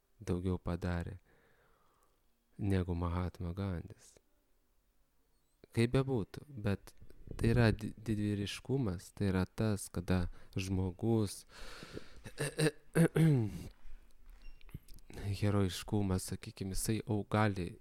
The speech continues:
aukot savo gyvybę, netgi gyvybę, už šalį. Atiduot savo gyvybę dėl kitų gerovės.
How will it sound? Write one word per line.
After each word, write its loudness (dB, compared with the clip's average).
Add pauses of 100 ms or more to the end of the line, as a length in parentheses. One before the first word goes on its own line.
(120)
aukot 4
savo 0
gyvybę, -2 (1040)
netgi 0
gyvybę, 0 (1200)
už 0
šalį. 2 (1800)
Atiduot 4
savo 6
gyvybę 6
dėl 6
kitų 0 (640)
gerovės. 0